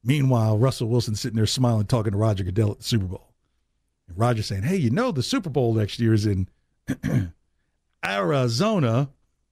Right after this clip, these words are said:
I didn't tell you this, but I just wanted to tell you this." And I think Kyler Murray feels that heat. But if Aaron Rodgers is going to be the top echelon of quarterbacks that remain in terms of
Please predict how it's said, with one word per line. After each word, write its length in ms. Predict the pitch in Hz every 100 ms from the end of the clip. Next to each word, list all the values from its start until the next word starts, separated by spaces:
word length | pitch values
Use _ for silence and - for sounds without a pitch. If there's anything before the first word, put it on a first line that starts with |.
| _ _ _ _ _ -
I 140 | 180
didn't 220 | 240 143
tell 180 | - 254
you 160 | 240 127
this, 220 | 110 104
but 140 | 123
I 100 | 127
just 160 | 127 120
wanted 280 | 131 110 90
to 60 | 131
tell 120 | 135
you 140 | 90
this." 380 | 62 52 - - _ _ _ _ _ _ _ _ _
And 100 | 135
I 60 | 135
think 200 | 151 120
Kyler 280 | 139 117 110
Murray 200 | 110 98
feels 300 | - 98 87
that 160 | 95
heat. 260 | - - _ _ _ _ _ _ _ _ _ _ _ _ _ _ _ _ _
But 240 | 98 123 -
if 140 | 104
Aaron 260 | 117 123 117
Rodgers 480 | 117 131 123 110 120
is 240 | 123 107
going 300 | - 123 131
to 80 | 113
be 200 | 127 127
the 120 | 110
top 360 | - 143 139 -
echelon 540 | 127 - 139 135 135 113
of 100 | -
quarterbacks 480 | 139 135 123 131 -
that 180 | 131 104
remain 460 | 101 123 135 110
in 100 | 104
terms 320 | - 120 120
of 160 | 113